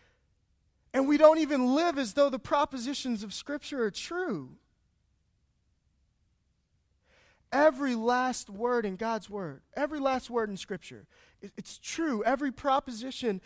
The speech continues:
that God makes in his text is true. And we do not submit to it.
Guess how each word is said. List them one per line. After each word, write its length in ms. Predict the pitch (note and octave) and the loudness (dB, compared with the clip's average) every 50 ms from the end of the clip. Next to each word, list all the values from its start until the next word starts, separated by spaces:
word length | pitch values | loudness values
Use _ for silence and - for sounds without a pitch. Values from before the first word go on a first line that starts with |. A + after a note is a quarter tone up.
| - - - _ | -16 -20 -4 _
that 160 | - G#3 F3 | 0 2 2
God 240 | - A#3+ B3+ C4 B3+ | 4 4 4 4 2
makes 340 | A#3+ A#3 A#3+ B3 C4 B3 - | 2 2 2 0 0 -2 -4
in 100 | A#3+ A3+ | -6 -4
his 180 | A3 G#3+ - - | -4 -6 -6 -6
text 360 | - B3 A#3+ A#3 - - - | -6 -4 -4 -6 -8 -12 -12
is 220 | F#3+ F3 - - | -12 -12 -12 -14
true. 560 | - - - - D4 D4 B3+ G3 C#3+ B2 G#2 - _ _ _ _ _ _ _ _ _ _ _ _ _ _ - | -16 -10 -6 -4 -2 -2 -2 -2 -4 -6 -12 -20 _ _ _ _ _ _ _ _ _ _ _ _ _ _ -6
And 140 | A3+ A3+ G3+ | -4 -4 -2
we 100 | A#3 A#3 | -4 -4
do 280 | F3 - A3 C4+ D4+ | -4 -2 0 0 0
not 260 | D4+ D#4 D4+ D4 - - | 2 0 0 -2 -2 -6
submit 520 | - - A#3+ F#3 G3 G#3+ B3+ D#4 E4 - - | -8 -8 -8 -8 -6 -6 -6 -6 -8 -10 -12
to 240 | - F3+ D3+ B2 A#2+ | -12 -10 -10 -10 -10
it. 180 | A2 A2 - | -12 -16 -18